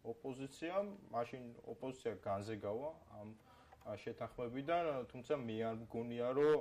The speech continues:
ამ სიტუაციაში უნდა ჩაითვალოს, რომ ოპოზიცია არ უ-, შეთანხმებას, ა, ლოგიკურად, იმიტომ რომ პირობა, ანუ საერთო შეთანხმება ას-,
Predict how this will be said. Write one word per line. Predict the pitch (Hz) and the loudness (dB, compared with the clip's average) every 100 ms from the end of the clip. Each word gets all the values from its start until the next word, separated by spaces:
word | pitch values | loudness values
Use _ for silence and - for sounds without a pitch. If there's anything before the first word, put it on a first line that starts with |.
| - | 4
ამ | 107 110 | -4 -4
სიტუაციაში | - 113 117 113 - 120 117 | -10 -8 0 0 0 -6 -4
უნდა | 131 113 | -4 -4
ჩაითვალოს, | 110 113 104 120 113 - | 0 -2 0 -2 -2 -2
რომ | 127 | -2
ოპოზიცია | 104 - 107 104 - 107 | -2 -4 -4 -4 -4 -2
არ | 87 85 | -2 -4
უ-, | 67 67 | -8 -14
შეთანხმებას, | - 90 92 - - 139 180 - - - - - - | -10 -10 -10 -10 -8 0 -2 -2 -16 -20 -20 -20 -4
ა, | 104 101 | 0 0
ლოგიკურად, | 104 104 110 117 147 160 | 0 -2 -2 2 2 2
იმიტომ | 120 117 110 98 | 0 -4 -4 -4
რომ | 101 | -6
პირობა, | - 139 123 120 101 98 - | -6 -4 -2 -2 0 -2 -2
ანუ | 98 98 | -8 -8
საერთო | - 139 131 131 | -6 -2 -2 -4
შეთანხმება | 117 113 113 - 110 104 101 | -6 -6 -8 -8 -8 -4 -4
ას-, | 98 - | -6 -10